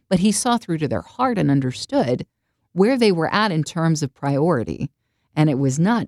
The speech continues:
people loving God and loving people. It was loving themselves.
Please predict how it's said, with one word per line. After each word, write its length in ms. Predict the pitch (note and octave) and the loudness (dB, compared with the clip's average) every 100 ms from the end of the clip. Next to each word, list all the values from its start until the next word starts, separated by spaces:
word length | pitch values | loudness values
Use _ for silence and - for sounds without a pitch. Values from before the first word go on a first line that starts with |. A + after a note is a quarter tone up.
| - | -8
people 500 | - A#3+ - G#2 G2+ - _ _ _ _ | -10 -6 -2 -2 -4 -8 _ _ _ _
loving 320 | D#3 D#3 C#3+ C#3 | 0 0 2 0
God 200 | B2+ B2 | 0 0
and 100 | B2 | 0
loving 260 | A2 A#2+ | -2 -2
people. 360 | A#2 - G#3 B2 | -4 -4 -4 -2
It 40 | |
was 160 | C3+ C3+ | -2 -2
loving 300 | C#3 C3 B2 | -2 0 0
themselves. 680 | A#2 - - G3+ G#2+ E2+ - | 0 -2 0 0 -2 -6 -12